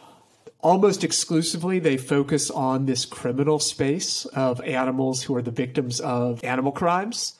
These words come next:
There are a few laws that have hinted at branching out beyond that.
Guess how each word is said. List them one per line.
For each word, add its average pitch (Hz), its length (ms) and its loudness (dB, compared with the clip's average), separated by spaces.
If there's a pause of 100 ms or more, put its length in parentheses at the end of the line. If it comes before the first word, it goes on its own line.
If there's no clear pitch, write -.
There 139 200 2
are 139 160 2
a 131 60 -2
few 165 240 0
laws 143 400 4
that 139 100 0
have 101 220 -10 (400)
hinted 226 420 4
at 220 120 2
branching 147 420 2
out 139 160 2
beyond 131 400 2
that. 175 360 -2